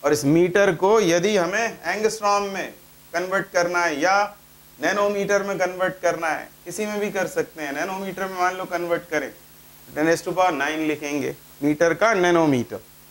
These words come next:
अब क्या आएगा यहाँ? तो नैनोमीटर में लिखने पर ये power ten raise to power three बचेगा, और ten raise to power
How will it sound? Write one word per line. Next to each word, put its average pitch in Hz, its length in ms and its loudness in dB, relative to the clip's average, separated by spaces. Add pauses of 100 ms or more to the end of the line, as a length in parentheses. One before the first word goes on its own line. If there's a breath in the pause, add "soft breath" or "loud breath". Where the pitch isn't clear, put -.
(800)
अब 175 180 0
क्या 196 160 4
आएगा 196 300 4
यहाँ? 202 380 0 (180)
तो 135 80 -14
नैनोमीटर 175 520 -4
में 165 120 -6
लिखने 165 380 -2
पर 185 180 -2
ये 190 80 -4 (100)
power 160 300 4 (220)
ten 160 140 -2
raise 160 180 -6
to 170 80 -2
power 175 200 4
three 185 220 -6
बचेगा, 202 460 0 (580)
और 131 80 -16
ten 156 200 -2
raise 175 200 0
to 165 100 -10
power 175 240 4